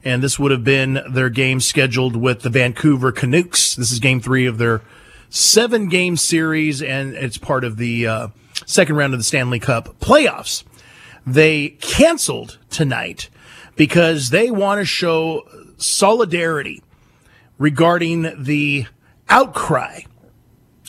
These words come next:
over racial injustice. I'm shocked,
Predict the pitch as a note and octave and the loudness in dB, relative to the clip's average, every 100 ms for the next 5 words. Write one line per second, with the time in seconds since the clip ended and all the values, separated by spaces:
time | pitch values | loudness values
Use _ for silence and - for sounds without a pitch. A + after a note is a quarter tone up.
0 | - E3+ E3+ E3 C3+ D3 C3 C#3 B2 A2 | 2 4 4 2 -2 -2 -2 -4 -4 -4
1 | A2 - - - - - _ _ - - | -4 -6 -10 -10 -10 -10 _ _ -20 -20
2 | - - - _ _ _ _ _ _ _ | -20 -20 -20 _ _ _ _ _ _ _
3 | _ - B3 C4 - - G3 - - - | _ 2 4 4 2 0 -4 -6 -14 -18